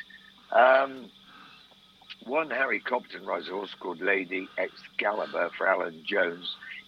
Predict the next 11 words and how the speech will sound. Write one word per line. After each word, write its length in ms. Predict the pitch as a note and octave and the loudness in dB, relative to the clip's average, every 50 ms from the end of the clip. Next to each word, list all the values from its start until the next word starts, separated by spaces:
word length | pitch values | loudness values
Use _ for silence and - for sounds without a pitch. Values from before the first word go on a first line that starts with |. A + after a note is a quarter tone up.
| - | -4
Easy 560 | G2 C3+ D#3+ E3 D#3 D3 C3 A2+ A2 A2+ G#2 F#2+ | -2 -2 -2 0 0 0 0 2 2 0 0 2
winner 340 | F#2+ G#2 G2+ F#2 E2 D2+ - - - - - - - | 2 2 2 2 0 -2 -4 -6 -20 -20 -20 -6 0
at 120 | - F#2+ G2 | 2 2 4
Aintree 460 | G#2 G#2 G2 - - - F2+ E2+ E2 | 2 0 -2 -6 -2 0 0 2 2
last 360 | E2+ D#2+ E2 E2 D#2 - - E2+ | 2 2 2 2 0 -2 -8 -4
month. 240 | E2+ F#2+ G2+ G#2 - - - - - - F#2 | -2 -2 -2 -2 -6 -12 -14 -14 -6 0 2
And, 400 | F#2 F#2 F#2 F2 F2 F2+ F2 - | 2 2 2 -2 -6 -10 -2 0
uh, 80 | G2 - | 2 4
Alan 320 | - A#2+ - - G#2+ G#2 F#2 | 4 4 4 2 -2 -6 0
Jones, 360 | G#2 A2 A2 G2+ F#2 F2+ D#2+ | 2 2 2 2 0 -4 -6
he, 200 | F2+ G2 G2+ G2 | -4 -2 -2 -2